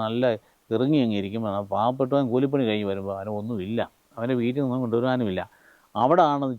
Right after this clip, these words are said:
ചൂടാകുന്നത്. എന്ത്, നിങ്ങൾ കർത്താവിൻ്റെ സഭയെ പരിഹസിക്കുകയാണോ? ഈ പാവപ്പെട്ടവരെ നിങ്ങൾ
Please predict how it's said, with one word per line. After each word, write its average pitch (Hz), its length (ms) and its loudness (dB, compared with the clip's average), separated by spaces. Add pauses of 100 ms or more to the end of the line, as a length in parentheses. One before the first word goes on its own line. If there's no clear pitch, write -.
ചൂടാകുന്നത്. 120 480 2 (640)
എന്ത്, 143 320 6 (220)
നിങ്ങൾ 160 180 2 (100)
കർത്താവിൻ്റെ 165 500 4 (120)
സഭയെ 147 340 4 (120)
പരിഹസിക്കുകയാണോ? 131 720 2 (520)
ഈ 139 100 6 (140)
പാവപ്പെട്ടവരെ 156 640 4
നിങ്ങൾ 135 180 0